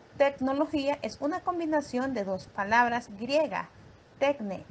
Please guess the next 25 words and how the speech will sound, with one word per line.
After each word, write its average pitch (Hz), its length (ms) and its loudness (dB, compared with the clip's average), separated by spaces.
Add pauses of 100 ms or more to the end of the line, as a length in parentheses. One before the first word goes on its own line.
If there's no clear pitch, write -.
(560)
arte 320 680 4
o 196 180 4
artesanía, 180 800 -6 (280)
y 320 140 -6
logos, 277 680 0 (760)
palabra 220 720 4 (320)
o 285 260 4 (280)
discurso, 196 760 -6 (420)
que 226 120 -4
significan 240 760 -4
discurso 311 840 0
sobre 190 320 -2
las 170 340 -6
artes. 277 580 4 (680)
Esto 277 360 0
apareció 294 460 2
por 269 180 -2
primera 269 380 0
vez 247 360 -4
en 240 240 -4
inglés 214 680 -4
en 214 160 -4
el 185 140 -6
siglo 180 360 -6
dieciocho 285 640 0